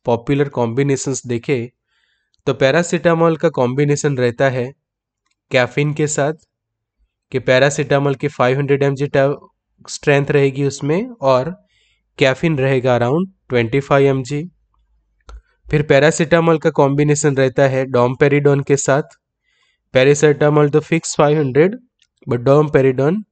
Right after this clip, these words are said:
टेन एम जी स्ट्रेंथ में, कि जो वॉमिटिंग के लिए यूज़ होती है, एंटी इमेटिक मेडिकेशन है, प्रिवेंट करती है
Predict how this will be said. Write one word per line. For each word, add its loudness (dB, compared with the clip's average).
टेन 2
एम 0
जी -4
स्ट्रेंथ -4
में, -6
कि -6
जो 2
वॉमिटिंग 0
के 0
लिए 0
यूज़ -2
होती -4
है, -2
एंटी 0
इमेटिक -2
मेडिकेशन 0
है, -6
प्रिवेंट -2
करती -6
है -4